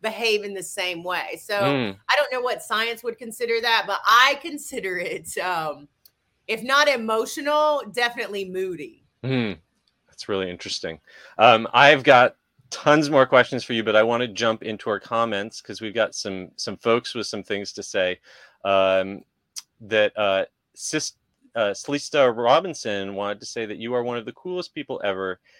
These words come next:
Speaker 2: You do huge things for Gatorland and for the people. Uh, Savannah
Speaker 1: Thank
Speaker 2: is so
Speaker 1: you.
Speaker 2: awesome and a go-getter, and s-, she strives to be like that in every way. Uh, and,
Speaker 1: Thanks.
Speaker 2: and Kayla Pugh also says that you are her hero and inspiration.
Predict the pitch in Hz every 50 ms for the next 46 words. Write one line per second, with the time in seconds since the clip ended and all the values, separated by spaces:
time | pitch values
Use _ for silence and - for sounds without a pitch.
0 | _ _ - 104 110 110 101 - - - 190 175 147 - - 143 135 - - -
1 | 113 95 107 104 101 101 101 98 98 95 95 95 95 95 98 - 107 104 104 104
2 | 101 _ - 98 - - _ _ 151 135 - - 127 123 117 117 117 - _ _
3 | _ _ _ _ _ _ _ _ - 101 98 95 95 95 95 92 92 95 95 95
4 | 90 - - - - _ - - 120 117 135 135 131 131 104 - 165 165 151 147
5 | 143 - 120 117 113 113 - - - 110 107 104 107 101 98 98 - - 113 107
6 | 98 107 104 101 101 98 90 85 - - - - _ _ - - - 104 - -
7 | 113 101 98 98 - - _ - 110 104 98 95 - 101 98 92 - - 92 -
8 | - 95 85 85 85 85 82 82 82 82 85 90 98 98 _ _ _ _ _ _
9 | _ _ _ _ _ _ - 98 95 95 95 95 95 98 - - 117 117 110 110
10 | 110 - - - - 123 120 113 - 139 127 135 147 143 - - 220 214 185 143
11 | 113 117 131 - - 151 143 - - 123 110 104 101 - - _ 110 110 - 107
12 | 110 110 113 110 113 107 117 120 120 120 - - - 147 143 151 165 175 147 -
13 | 123 98 139 147 - - - 135 113 101 90 - - 87 80 -